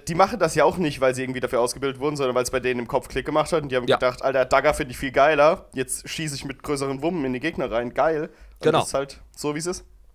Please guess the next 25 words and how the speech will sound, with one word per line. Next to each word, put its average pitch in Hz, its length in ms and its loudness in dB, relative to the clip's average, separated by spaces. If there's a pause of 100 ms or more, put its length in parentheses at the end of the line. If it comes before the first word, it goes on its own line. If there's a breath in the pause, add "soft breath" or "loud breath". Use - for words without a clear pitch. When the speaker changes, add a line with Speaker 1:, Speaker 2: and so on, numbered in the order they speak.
(880 loud breath)
Speaker 2:
Und 131 200 0
da 127 80 6
kommt 147 280 0
mir 170 60 2
jetzt 131 240 0
direkt 151 280 -2
was 143 160 0
in 139 60 -8
den 123 120 -4
Sinn, 139 260 -4
was 131 140 -2
ich 127 100 -2
eigentlich 123 280 0
zu 120 100 0
Anfang 131 240 0
hätte 120 180 -2
sagen 110 320 0
können, 165 300 -2
aber 113 160 -2
manchmal 113 340 -4
kommt's 117 240 -6
halt 110 160 -4
organisch 104 420 0
im 135 100 -10
Podcast. 151 520 -2